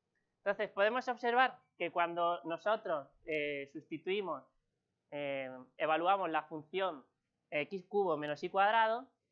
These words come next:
sigue permaneciendo ese cero, eh, por el flujo que, que tenemos aquí puesto. Esto es porque vamos a sacar E a la,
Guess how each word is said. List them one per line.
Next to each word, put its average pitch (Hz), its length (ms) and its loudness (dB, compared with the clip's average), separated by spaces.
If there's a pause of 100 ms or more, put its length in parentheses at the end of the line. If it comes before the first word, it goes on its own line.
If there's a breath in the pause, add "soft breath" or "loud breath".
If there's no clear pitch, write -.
(140)
sigue 226 280 0
permaneciendo 220 840 -2
ese 202 260 -10 (200)
cero, 226 400 0 (260)
eh, 165 260 6
por 160 180 2
el 151 140 2
flujo 196 440 0
que, 139 640 -2
que 143 80 -10
tenemos 156 380 -10
aquí 143 240 -18
puesto. - 240 -20
Esto 143 240 -8
es 143 80 -8
porque 143 220 -6
vamos 160 260 0
a 165 60 -2
sacar 175 460 2 (460)
E 170 240 4
a 156 100 8
la, 139 440 4